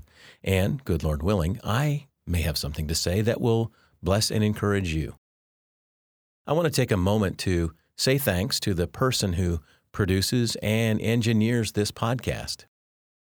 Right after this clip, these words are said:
He actually does everything that gets this podcast to you. His name is Jacob Calvin Smith. He does a fantastic job. He helps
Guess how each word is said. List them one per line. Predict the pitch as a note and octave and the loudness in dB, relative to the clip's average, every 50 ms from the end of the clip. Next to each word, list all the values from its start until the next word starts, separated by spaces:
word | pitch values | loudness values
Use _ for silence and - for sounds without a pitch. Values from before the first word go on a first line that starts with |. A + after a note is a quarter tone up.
| _ _ _ _ | _ _ _ _
He | - G2 G#2+ | 0 2 2
actually | A2 - - G#2+ | 2 2 0 0
does | F#2 G2 F#2+ F2+ - - - | 0 0 0 0 -2 -4 -2
everything | G2 G#2 G#2 E2 F#2 E2 - - D#2 D2+ D2+ | 0 0 0 0 -2 -2 -4 -4 -6 -4 -4
that | D2+ D#2+ - F2 | -4 -4 -4 -2
gets | F#2+ F2+ - - | -4 -2 -2 -2
this | F2+ E2 | -4 -4
podcast | - - F#2+ F2+ F2+ E2 - F2+ E2 E2 - - | -4 -2 -2 -2 -2 -2 -2 -2 -2 -4 -4 -6
to | - - G2+ F#2 | -4 -2 0 0
you. | E2+ F#2+ G2 E2 - - _ _ _ _ _ _ _ _ _ _ _ _ _ _ _ | 2 2 0 0 -2 -6 _ _ _ _ _ _ _ _ _ _ _ _ _ _ _
His | - A2+ F#2 | -2 0 2
name | G2+ G2+ F#2+ G#2+ A#2+ A2+ | 2 2 4 4 2 2
is | G2 F#2+ - - E3 | 0 -2 -4 -8 -6
Jacob | C#3 - E2+ D#2 E2 F2 E2+ - | -4 -4 -2 -2 -2 -4 -4 -4
Calvin | - D2+ D#2 D#2+ F2 | -4 -4 -2 -2 -4
Smith. | F2+ - - - G#3 - - _ _ _ _ _ _ _ _ _ _ _ _ _ _ | -4 -2 -4 -4 -4 -6 -12 _ _ _ _ _ _ _ _ _ _ _ _ _ _
He | - C#3+ C#3 | -2 0 2
does | C3 B2+ B2 - | 2 2 2 2
a | - A#2 G2+ G2+ | 0 0 0 0
fantastic | - - G2 F2+ E2+ - - G2+ G2+ G2 - - F#2 E2 | 0 0 0 0 0 0 0 0 0 0 -2 -4 -6 -6
job. | - - F#2+ F#2 F#2 G2+ G#2+ A#2 - - _ _ _ _ _ | -4 -2 0 0 0 0 -2 -4 -6 -12 _ _ _ _ _
He | - G#2 F#2 | -4 -2 0
helps | F2 F#2+ F2+ E2+ - - | 0 0 0 -2 -6 -8